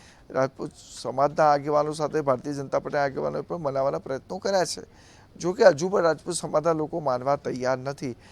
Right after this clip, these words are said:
એની ચોક્કસ જે અસરો થવાની છે, સૌરાષ્ટ્રની સીટો પર ચોક્કસ થવાની જ છે.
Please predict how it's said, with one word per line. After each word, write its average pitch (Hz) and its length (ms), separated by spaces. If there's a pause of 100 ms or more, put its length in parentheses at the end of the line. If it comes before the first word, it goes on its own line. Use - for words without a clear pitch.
(220)
એની 135 160
ચોક્કસ 170 480
જે 220 100
અસરો 165 360
થવાની 160 400
છે, 175 140
સૌરાષ્ટ્રની 139 600
સીટો - 260
પર 151 120
ચોક્કસ 165 440
થવાની 170 380
જ - 20
છે. - 280